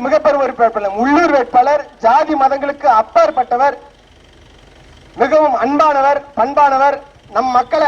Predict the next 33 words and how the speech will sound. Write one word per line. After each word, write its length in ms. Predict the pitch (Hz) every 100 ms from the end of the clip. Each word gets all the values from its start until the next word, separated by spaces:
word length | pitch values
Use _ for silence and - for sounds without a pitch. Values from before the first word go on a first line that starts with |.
| 247
அரவணைத்து 440 | 277 320 320 320 311
செல்லக்கூடிய 420 | 285 294 277 285 269
ஒரு 120 | 254 247
பண்புமிக்கவர். 680 | 247 311 277 285 269 285 - - - 180
ஆகவே 280 | 226 254 294 277 208
உங்களது 300 | 233 254 247 240
பொன்னான 340 | 247 294 311 285
வாக்குகளை 380 | 269 247 254 247 - 233
தாமரை 380 | 294 311 285 -
சின்னம், 320 | 254 247 196 - -
மீண்டும் 340 | 247 294 285 262
சொல்லுங்க, 300 | 254 262 302 294 -
தாமரை 340 | 240 294 302 277
சின்னத்தில் 360 | 262 262 262 247 - - - 208
உங்களது 300 | 269 254 240 240
பொன்னான 260 | 277 302 277
வாக்குகளை 360 | 254 254 254 247
அளித்து 240 | 269 285 294 277 - -
அண்ணன் 260 | 247 240 226
நயினார் 380 | 285 302 269 247
நாகேந்திரன் 460 | 277 285 262 254
அவர்களை 300 | 254 262 285 269 233
பல 100 | 285 294
லட்சம் 280 | 285 247
வாக்குகள் 400 | 254 262 269 247 202 _ _ 214
வெற்றி 220 | 220 302
பெற 180 | 254 226 247
செய்ய 160 | 269 247
வேண்டும் 280 | 269 285 269
என்று 180 | 254 262 226 -
உங்கள் 240 | 240 226 233
பாரதம் 380 | 277 262 254 247
தொட்டு 220 | 247